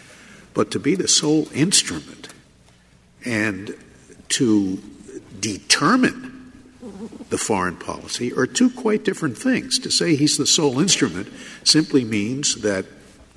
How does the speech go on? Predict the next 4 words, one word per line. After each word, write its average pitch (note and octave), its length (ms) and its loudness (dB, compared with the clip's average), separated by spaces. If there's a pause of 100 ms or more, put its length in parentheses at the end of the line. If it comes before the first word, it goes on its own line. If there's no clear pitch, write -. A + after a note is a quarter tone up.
(460)
congressmen A2 640 0
traveling G#2 500 0
abroad E3+ 800 2
or F#2+ 460 -4